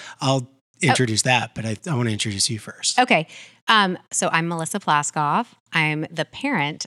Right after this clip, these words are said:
Speaker 2: of Parker Plaskoff, first year camper last year.
Speaker 1: First and foremost, you're a parent
Speaker 2: I'm
Speaker 1: of
Speaker 2: a
Speaker 1: one of our
Speaker 2: parent.
Speaker 1: campers,
Speaker 2: Yes,
Speaker 1: Parker.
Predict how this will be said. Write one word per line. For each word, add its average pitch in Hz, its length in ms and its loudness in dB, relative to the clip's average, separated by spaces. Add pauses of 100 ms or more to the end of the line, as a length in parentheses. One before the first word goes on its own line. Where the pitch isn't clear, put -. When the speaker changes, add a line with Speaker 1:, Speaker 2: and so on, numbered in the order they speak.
(120)
Speaker 2:
of 165 200 -4 (100)
Parker 208 300 2
Plaskoff, 175 640 2 (140)
first 233 300 0
year 220 100 0
camper 175 380 -2
last 156 360 2
year. 143 260 -2
Speaker 1:
First 156 220 6
and 156 100 6
foremost, 120 460 0
you're 107 120 -8
a - 20 -16
parent - 240 -16 (160)
Speaker 2:
I'm 180 140 4
Speaker 1:
of - 40 0
Speaker 2:
a 117 40 0
Speaker 1:
one 113 80 2
of - 20 0
our 107 140 -4
Speaker 2:
parent. - 40 -14 (180)
Speaker 1:
campers, - 40 -6
Speaker 2:
Yes, - 180 -2 (120)
Speaker 1:
Parker. - 20 -20